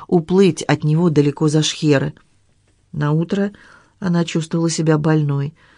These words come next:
Что-то случилось с окном. Оно само то открывалось, то закрывалось. Это Стина пыталась ей что-то сказать, но Карна ее не видела. Пришел папа и сказал, что у нее высокая температура.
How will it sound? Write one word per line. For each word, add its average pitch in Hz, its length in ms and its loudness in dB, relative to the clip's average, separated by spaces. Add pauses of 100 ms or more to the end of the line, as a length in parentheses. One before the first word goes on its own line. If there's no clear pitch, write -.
(240)
Что-то 247 300 0
случилось 156 520 0
с - 60 -2
окном. 180 560 0 (480)
Оно 175 560 2
само 160 380 0
то 190 160 2
открывалось, 180 680 0
то 151 100 -2
закрывалось. 151 760 0 (460)
Это 202 300 2
Стина 202 540 0
пыталась 156 480 2
ей 160 180 2
что-то 156 300 -2
сказать, 151 480 0 (260)
но 196 140 2
Карна 202 340 2
ее 165 300 2
не 180 200 2
видела. 147 420 -2 (640)
Пришел 226 340 0
папа 190 360 2
и 165 80 2
сказал, 175 360 0
что 165 220 0
у 156 60 4
нее 170 200 2
высокая 165 460 2
температура. 156 760 0